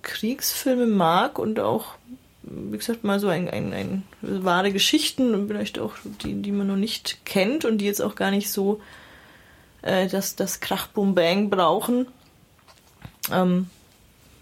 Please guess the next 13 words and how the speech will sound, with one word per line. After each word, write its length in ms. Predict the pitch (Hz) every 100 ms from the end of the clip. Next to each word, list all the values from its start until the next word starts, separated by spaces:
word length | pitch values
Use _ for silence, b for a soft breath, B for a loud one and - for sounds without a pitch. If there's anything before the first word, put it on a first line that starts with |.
| -
kann 220 | - 160
sich 140 | 202
den 440 | 226 247 233 226 226
gerne 240 | - - 269
mal 160 | 269
anschauen. 420 | - 381 - 175 170
Also 200 | 175 180
der 100 | 190
findet 360 | - 202 226
bestimmt 380 | - - 240 262
so 140 | - 247
seine 260 | 247 240
Liebhaber. 680 | 240 240 - 180 165 165